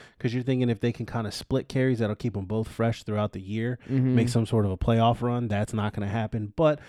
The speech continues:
Speaker 1: so I don't know what you do. Um, A P is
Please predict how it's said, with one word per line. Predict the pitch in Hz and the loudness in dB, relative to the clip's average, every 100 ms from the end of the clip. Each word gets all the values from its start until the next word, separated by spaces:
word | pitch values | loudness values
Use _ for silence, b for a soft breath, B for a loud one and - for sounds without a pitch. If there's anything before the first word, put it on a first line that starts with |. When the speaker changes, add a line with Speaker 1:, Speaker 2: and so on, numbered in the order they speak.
| B | B
Speaker 1:
so | - 147 143 | 0 2 4
I | 143 | 4
don't | 151 139 | 4 4
know | 185 | 6
what | 160 - | 4 2
you | 101 | -6
do. | 101 95 92 - - | -4 -6 -6 -10 -2
Um, | 113 113 110 104 101 104 - b b b b b - | 4 6 6 2 -2 -8 -16 b b b b b 0
A | 135 | 2
P | 123 139 143 | 4 6 8
is | 127 104 90 | 6 4 -4